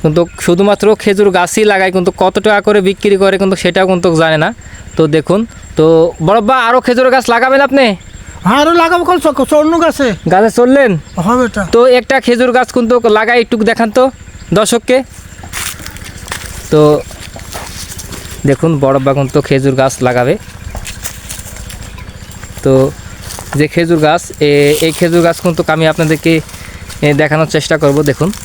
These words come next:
Speaker 1: কত সুন্দরভাবে কিন্তু খেজুর গাছ লাগাবে। তো বড় আব্বু,
Speaker 2: হ্যাঁ।
Speaker 1: এই যে আপনি রসাটা বাঁধছেন, এই, এই রসাটা কিভাবে বাঁধতে হয়?
Speaker 2: প্যাঁচ দিতে হবে, একটা প্যাঁচ।
Speaker 1: প্যাঁচ দিতে হয়?
Speaker 2: হ্যাঁ, বাবা।
Speaker 1: তো দেখুন, এ, রসাটা কিভাবে কিন্তু, উম,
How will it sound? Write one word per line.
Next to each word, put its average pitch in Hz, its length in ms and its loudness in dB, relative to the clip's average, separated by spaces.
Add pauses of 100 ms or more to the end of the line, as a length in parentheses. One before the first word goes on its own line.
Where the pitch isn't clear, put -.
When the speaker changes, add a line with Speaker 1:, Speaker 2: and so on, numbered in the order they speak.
(300)
Speaker 1:
কত 139 200 0
সুন্দরভাবে 151 600 2
কিন্তু 147 260 -2
খেজুর 139 320 -2
গাছ 143 220 -2
লাগাবে। 123 320 0 (2500)
তো 208 280 2 (500)
বড় 220 120 4
আব্বু, 262 340 4
Speaker 2:
হ্যাঁ। 226 420 -6 (100)
Speaker 1:
এই - 100 4
যে 254 80 2
আপনি 247 180 2
রসাটা 247 340 2
বাঁধছেন, 214 540 2 (440)
এই, 214 140 4 (220)
এই 220 120 4
রসাটা 233 340 2
কিভাবে 240 360 2
বাঁধতে 220 320 0
হয়? 196 240 4 (220)
Speaker 2:
প্যাঁচ 339 200 0
দিতে 320 240 -2
হবে, 285 100 2
একটা 247 120 -2
প্যাঁচ। 262 320 -2
Speaker 1:
প্যাঁচ 247 240 2
দিতে 247 220 0
হয়? 214 320 2
Speaker 2:
হ্যাঁ, 233 200 -2
বাবা। 196 160 -4 (600)
Speaker 1:
তো 151 160 4
দেখুন, 175 400 -2
এ, 143 240 4
রসাটা 139 360 0
কিভাবে 139 400 2
কিন্তু, 139 320 0
উম, 139 300 2